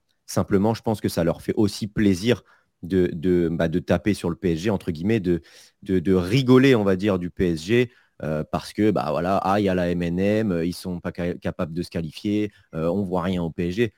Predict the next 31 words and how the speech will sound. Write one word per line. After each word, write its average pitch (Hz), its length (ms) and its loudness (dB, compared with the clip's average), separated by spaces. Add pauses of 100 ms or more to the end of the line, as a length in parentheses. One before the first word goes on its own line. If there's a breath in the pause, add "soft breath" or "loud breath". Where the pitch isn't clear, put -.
Bref, 98 140 0
je - 60 -16
pense 127 180 0
que 123 80 -2
ça 110 140 -2
fait 117 100 -4
un 110 80 0
peu 127 160 2
plaisir, 131 680 0 (260)
je - 100 -20
pense, 104 240 0
à, 80 100 0
à 82 60 0
tous 101 140 -8
ces 95 200 -2
observateurs 90 640 -2
de 90 80 -2
voir 92 280 0
l'échec 98 520 0 (260 soft breath)
du 92 140 -8
P 101 180 2
S 92 80 0
G 113 160 0
année 101 280 2
après 92 280 0
année, 127 320 0 (300 soft breath)
mais 117 360 4 (200)
c'est 127 280 2
à 98 140 2
juste 98 300 -8
titre 151 240 -6